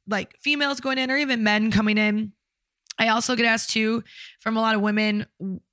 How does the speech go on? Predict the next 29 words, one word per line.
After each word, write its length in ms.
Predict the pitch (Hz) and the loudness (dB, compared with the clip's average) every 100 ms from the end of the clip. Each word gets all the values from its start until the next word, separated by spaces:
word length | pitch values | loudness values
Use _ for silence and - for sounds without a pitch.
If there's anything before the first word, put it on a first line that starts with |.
| _ _ _ | _ _ _
how 400 | - 208 214 220 | -4 0 2 0
is 120 | 220 208 | -2 -4
it 160 | - | -6
different 380 | 196 208 208 196 | -6 -4 -4 -4
going 300 | 202 196 202 | -4 -6 -8
through 280 | - 196 202 | -6 -4 -2
as 140 | 220 | -2
a 60 | 254 | -2
woman? 420 | 277 285 302 320 _ _ _ _ _ _ _ _ _ - | -2 -2 -4 -6 _ _ _ _ _ _ _ _ _ -2
And, 640 | 240 240 226 226 226 220 - - | 0 2 2 2 0 -2 -6 -4
like, 380 | 220 208 196 - _ _ _ _ _ _ _ _ _ _ - | -2 0 -2 -10 _ _ _ _ _ _ _ _ _ _ -4
I 40 | |
mean, 160 | 240 247 | -2 2
my 120 | 247 | 2
biggest 300 | 262 254 254 | 2 0 0
thing 160 | 226 214 | -2 -2
is, 280 | 208 208 - _ | -2 -4 -12 _
we 120 | 208 | -4
talked 240 | 220 226 208 | -2 -2 -2
about 160 | 208 | -4
it 80 | 208 | -4
earlier. 600 | - 196 202 202 - - _ _ _ | -4 -2 -2 -2 -4 -6 _ _ _
When 200 | - 220 | -8 -4
I 200 | 220 240 | -2 -2
see 560 | 240 - - 226 214 220 - | -4 -6 -2 0 0 -4 -10
someone 360 | - 208 208 202 | -8 -4 -4 -2
write 260 | 202 214 | -2 -4
me, 180 | - - | -6 -8
particularly 800 | - - - - 65 62 58 - | -6 -6 -6 -8 -8 -8 -8 -10